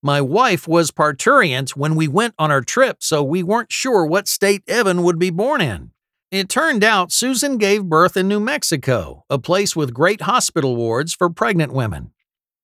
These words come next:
Parturient is spelled P A R T U R I E N T. Come play Word of the Day quiz live on Back Channel this Wednesday for a chance to win over one hundred dollars in prizes.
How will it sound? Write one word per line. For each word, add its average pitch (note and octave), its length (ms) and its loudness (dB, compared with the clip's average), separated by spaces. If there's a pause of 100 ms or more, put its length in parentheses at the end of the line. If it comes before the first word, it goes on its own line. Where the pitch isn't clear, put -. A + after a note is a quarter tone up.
Parturient F#3+ 760 2
is F3+ 180 2
spelled F3+ 600 0
P B3+ 260 -2
A F#3 220 2
R C3+ 560 -2 (160)
T C4+ 220 -2
U F#3 280 4
R B2 480 0 (160)
I C3 540 -2 (120)
E G#3+ 220 -2
N F#3 220 0
T. G#2 420 -2 (540)
Come A3+ 260 2
play G#3 300 4
Word C4 240 2
of A#3+ 80 -6
the G#3+ 80 -2
Day A3+ 180 2
quiz G#3+ 540 2
live A#3 360 2
on F#3+ 200 2
Back C4 280 0
Channel D#3+ 380 0
this G#3+ 240 2
Wednesday E3 560 0
for D3+ 180 2
a D3 80 -2
chance G#3+ 420 -2
to F#3 80 4
win G3 280 2
over F3+ 240 2
one G#3+ 300 0
hundred F#3+ 360 2
dollars F#3+ 440 4
in G3 120 2
prizes. G#3+ 760 0